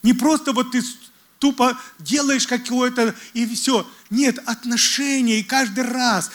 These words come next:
когда Он что-то говорит, и ты подчиняешься,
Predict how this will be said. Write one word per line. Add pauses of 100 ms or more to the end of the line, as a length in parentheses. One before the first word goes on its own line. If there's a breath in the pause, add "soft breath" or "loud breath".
(200 loud breath)
когда
Он
что-то
говорит,
и
ты
подчиняешься,